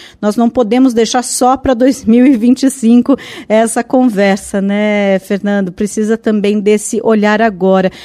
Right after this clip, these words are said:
E esse movimento por lá, entre painéis, o Sicredi também vai participar de que forma? Como é que você também vai estar por lá acompanhando essa movimentação? Compartilhe aí conosco, por favor.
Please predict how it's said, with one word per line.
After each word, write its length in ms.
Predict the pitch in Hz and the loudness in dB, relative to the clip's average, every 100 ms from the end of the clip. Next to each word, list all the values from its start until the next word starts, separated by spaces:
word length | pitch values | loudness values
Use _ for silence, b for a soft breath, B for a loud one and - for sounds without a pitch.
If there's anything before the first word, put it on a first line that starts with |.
| B 254 | B -2
E 140 | 220 | 2
esse 220 | 277 294 285 | 2 2 2
movimento 720 | 277 240 226 233 269 302 240 | 2 2 0 2 2 2 -2
por 240 | - 214 | -2 0
lá, 280 | 208 226 262 | 0 0 0
entre 280 | 233 214 214 | 0 -2 -4
painéis, 640 | - 202 202 202 240 285 | -2 -2 -2 -2 -2 -2
o 80 | 254 | -4
Sicredi 640 | 240 240 220 220 220 254 240 B B | -8 -4 -2 0 0 -4 -4 B B
também 680 | - 262 233 220 240 262 254 | 0 2 2 2 2 2 0
vai 460 | 196 214 214 220 214 | 0 0 2 0 0
participar 580 | 240 233 - - 254 247 | -2 -2 -4 -2 -2 -2
de 160 | 240 | -4
que 160 | - 302 | -2 -2
forma? 580 | - 220 196 185 185 185 | -2 0 2 2 -2 -2
Como 180 | 233 | -2
é 40 | 247 | -2
que 100 | 226 | -4
você 220 | 233 254 | -2 -2
também 640 | - 240 202 226 277 277 | 0 0 2 2 4 4
vai 240 | 220 214 220 | 4 2 2
estar 300 | 214 233 220 | 0 -2 -4
por 240 | - 214 | 0 0
lá 240 | 202 208 226 B B | 2 0 -2 B B
acompanhando 520 | 208 226 220 226 220 214 | -6 -4 0 2 2 0
essa 180 | - | 0
movimentação? 800 | 220 214 214 220 220 214 - 196 | 0 2 0 0 0 -2 -2 -2
Compartilhe 460 | 196 202 208 - 220 | -2 -2 -4 0 0
aí 80 | 220 | 2
conosco, 500 | 214 202 185 - 185 | 0 0 0 -2 -6
por 140 | 208 | -6
favor. 420 | 196 190 151 147 | 0 -2 0 -8